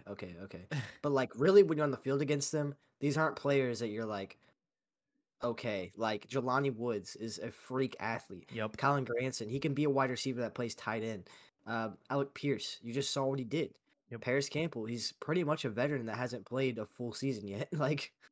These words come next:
Speaker 2: Who has given you quality minutes. He's, like, one of the, if you look at the, the, the snap counts of every game,
Speaker 1: It's, like,
Speaker 2: he's
Speaker 1: ninety-eight.
Speaker 2: playing, yeah, he's playing ninety-five to a hundred percent of snaps every week, which is amazing for a guy who you just said every year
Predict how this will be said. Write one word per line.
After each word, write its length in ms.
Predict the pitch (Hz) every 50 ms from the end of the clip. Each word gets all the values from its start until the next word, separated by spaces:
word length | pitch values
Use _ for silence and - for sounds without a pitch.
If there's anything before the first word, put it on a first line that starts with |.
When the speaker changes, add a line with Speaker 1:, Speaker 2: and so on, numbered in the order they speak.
| _ _
Speaker 2:
Who 160 | - 139 135 135
has 160 | 127 117 110
given 260 | 127 127 120 131 127
you 140 | 117 113 107
quality 680 | - - - 117 110 110 117 117 120 117 110 110 107
minutes. 360 | 107 107 107 107 101 87 - - - - _
He's, 200 | - 143 156 156
like, 200 | 214 208 165 139
one 220 | 127 127 139 143
of 60 | 147
the, 300 | 143 135 123 117 113 - - - _ _ -
if 100 | 113 113
you 80 | 131
look 160 | 135 160 - 175
at 100 | 151 -
the, 520 | 135 120 113 107 101 98 98 95 - - _ - - 104
the, 440 | 107 104 101 98 98 98 98 92 90
the 80 | 98
snap 400 | - - - 113 101 101 104 -
counts 260 | - - 117 117 110 113
of 60 | 107
every 160 | 104 101 107
game, 180 | 104 101 101 107
Speaker 1:
It's, 80 | 107
like, 80 | 127 143
Speaker 2:
he's 120 | 160 - 104
Speaker 1:
ninety-eight. 160 | 110 107 107
Speaker 2:
playing, 400 | 131 135 135 127 113 104 101 - 101
yeah, 200 | 107 107 104 101
he's 140 | 101 107 -
playing 180 | - 147 127
ninety-five 520 | 117 117 120 139 147 127 - 127 120 123 123
to 100 | 117 110
a 20 |
hundred 400 | 107 - - 131 127 147 151 151
percent 300 | - 131 120 - 131 127
of 100 | 110 104
snaps 380 | - - 117 104 104 104 - - - -
every 300 | 117 113 107 117 113 104
week, 320 | 101 107 104 104 - - - - - - -
which 160 | 127 127 127
is 100 | 123 110
amazing 680 | 104 101 107 113 135 156 196 220 214 156 139 135 127 117
for 180 | - - 120
a 40 | 113
guy 380 | 110 110 131 135 131 120 110 104
who 140 | 104 107 107
you 100 | 117 135
just 260 | 143 143 131 - -
said 280 | - 143 131 113 - -
every 360 | - 123 131 131 139 151 156
year 420 | 151 135 151 170 156 131 113 110